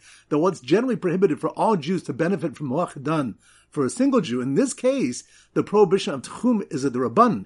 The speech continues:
and it's sufficient to prohibit only the intended Jew it was brought for. So once again, the three points are, number one, the opening Mishnah in the third parak states,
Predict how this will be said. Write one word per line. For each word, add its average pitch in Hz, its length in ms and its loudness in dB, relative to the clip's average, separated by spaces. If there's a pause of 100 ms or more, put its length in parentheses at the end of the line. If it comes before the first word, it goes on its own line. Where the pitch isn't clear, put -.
and 175 120 0
it's 180 120 -2
sufficient 202 420 -2
to - 80 -4
prohibit 165 360 0
only 151 180 -2
the 147 120 -4
intended 202 440 -2
Jew 95 340 -6
it 131 40 -6
was 123 120 -4
brought 139 320 -2
for. - 360 -20
So - 160 -6
once 175 200 0
again, 156 160 0
the 117 60 -4
three 160 100 -2
points 135 260 -4
are, 117 80 0
number 135 200 0
one, 139 100 0
the 127 80 0
opening 240 240 0
Mishnah 196 200 -2
in - 20 -2
the 123 80 -2
third 190 220 0
parak 147 200 -6
states, 107 320 -8